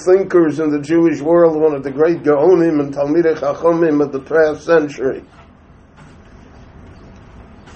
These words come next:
So he's famous for his work on the Rambam, the Or Sameach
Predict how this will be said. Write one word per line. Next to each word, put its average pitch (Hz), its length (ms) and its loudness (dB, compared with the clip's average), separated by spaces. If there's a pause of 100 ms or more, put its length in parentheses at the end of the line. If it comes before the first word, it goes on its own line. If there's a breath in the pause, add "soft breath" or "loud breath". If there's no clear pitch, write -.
(800)
So 143 340 2
he's 147 340 2
famous 170 580 2
for 151 360 2
his 143 420 -2
work 165 320 0
on 147 140 0
the 139 80 2
Rambam, 151 560 0
the 147 80 0
Or 151 160 4
Sameach 165 760 0